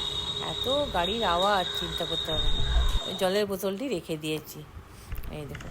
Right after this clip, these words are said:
এরকম দোল খাবেন, বেশ ভালো লাগে। তো এটা বসে বসে আমি তারকেশ্বরে টিভি দেখতাম,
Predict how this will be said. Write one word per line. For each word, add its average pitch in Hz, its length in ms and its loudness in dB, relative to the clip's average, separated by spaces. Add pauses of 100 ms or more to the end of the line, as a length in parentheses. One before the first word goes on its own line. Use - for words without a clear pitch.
এরকম 185 320 -2
দোল 180 180 0 (100)
খাবেন, 208 280 0 (480)
বেশ 226 300 -2
ভালো 156 260 -4
লাগে। 143 600 -8 (440)
তো 185 280 -4
এটা 240 140 -2
বসে 226 280 4
বসে 233 300 0
আমি 220 160 2
তারকেশ্বরে - 500 8 (100)
টিভি 202 240 8
দেখতাম, 156 460 2